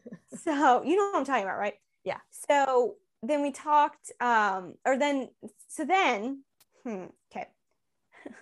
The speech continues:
Speaker 2: So then she's, like, working on finding radium, but she and Pierre are, like, not together, which is not correct because they were already married when she started working on this because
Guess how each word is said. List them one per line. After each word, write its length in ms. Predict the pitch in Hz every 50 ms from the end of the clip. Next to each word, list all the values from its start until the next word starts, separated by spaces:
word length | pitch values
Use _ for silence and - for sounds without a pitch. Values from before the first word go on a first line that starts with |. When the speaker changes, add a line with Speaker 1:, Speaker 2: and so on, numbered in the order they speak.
| - _
Speaker 2:
So 180 | - - 285 294
then 460 | 349 339 311 294 277 269 277 285 285 - _ _ _ _ _ _ _ _ _
she's, 380 | _ - - 294 285 277 254 -
like, 260 | 247 240 233 226 -
working 380 | 208 233 247 247 - 311 285 285
on 180 | 277 269 277
finding 400 | 269 294 269 269 269 269 247 240
radium, 920 | 240 240 254 262 254 240 220 202 196 190 190 190 190 190 190 196 196 196 - _ _ _ _ _ _ _ _ _ _ _ _ _ _ _ _ _ _ - 208
but 200 | 240 240 - 220
she 200 | - 269 262 269
and 120 | 262 254
Pierre 320 | - 254 233 233 233 226
are, 80 | 233 220
like, 160 | 202 196 202
not 260 | 214 214 202 - -
together, 540 | - 220 190 202 180 - 117 120 - - - _ _
which 200 | 208 233 226 -
is 120 | 240 208
not 260 | 226 233 214 - -
correct 400 | - 240 220 196 185 180 - _ -
because 360 | 202 196 226 220 214 208 -
they 180 | 196 214 214 226
were 140 | 233 240
already 180 | 247 262 269 269
married 480 | 247 240 277 370 302 226 208 202 220 226
when 220 | 220 208 202 214
she 140 | - - 214
started 240 | - 233 226 220 208
working 320 | 247 330 - - 247 220
on 100 | 196 185
this 200 | 185 208 240 -
because 640 | - 208 208 233 220 220 202 202 202 - - -